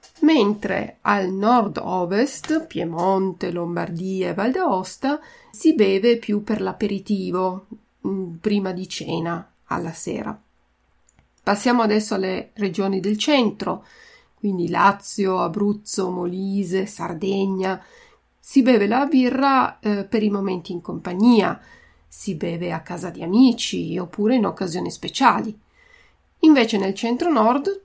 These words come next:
quindi Toscana, Liguria ed Emilia-Romagna, si beve a cena, quando si mangia,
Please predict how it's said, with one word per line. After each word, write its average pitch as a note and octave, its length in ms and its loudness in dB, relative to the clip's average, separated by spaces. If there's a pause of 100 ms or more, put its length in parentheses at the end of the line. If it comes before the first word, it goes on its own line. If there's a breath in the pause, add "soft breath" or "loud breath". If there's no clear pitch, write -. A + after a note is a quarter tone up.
quindi F#3 300 -4
Toscana, F#3 760 -2
Liguria F3+ 840 -4
ed F#3 180 -6
Emilia-Romagna, F#3 1040 -2
si C4+ 220 -2
beve F#3 460 0
a D4 180 -2
cena, - 520 -8 (380)
quando F#3 320 -4
si G#3 160 -6
mangia, G#3 540 -4